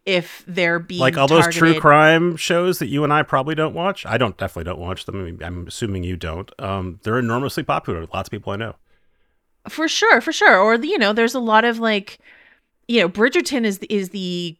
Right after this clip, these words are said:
Speaker 1: quadrant-breaking cross-out hit, but there's a lot of very female-focused programming on Netflix that is, like, you know, stuff your, your mom might like. And that's great because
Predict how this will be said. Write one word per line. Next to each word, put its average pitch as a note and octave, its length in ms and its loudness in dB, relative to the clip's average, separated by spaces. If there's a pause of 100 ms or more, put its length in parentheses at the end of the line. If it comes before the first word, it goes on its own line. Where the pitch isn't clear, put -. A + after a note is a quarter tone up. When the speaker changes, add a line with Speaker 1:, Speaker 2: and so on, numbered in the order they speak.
Speaker 1:
quadrant-breaking F#3+ 1160 0
cross-out F#3 580 0
hit, E3+ 180 -2
but E3 140 -10
there's F#3 160 -4
a A#3+ 80 -4
lot F#3+ 340 2
of F#3 120 -2
very F3 440 -2
female-focused E3 920 -6
programming E3 400 -6
on D3+ 80 -8
Netflix D#3 480 -8
that D3+ 160 -8
is, D#3 160 -8
like, D#3 280 -10 (440)
you G3+ 100 -2
know, D#3+ 380 -6
stuff - 340 -6
your, G#3+ 380 -2
your B3+ 180 -6
mom D4 300 2
might F3 240 -4
like. D3+ 420 -6
And G3+ 160 0
that's - 240 2
great F#4 320 4
because A3 500 -2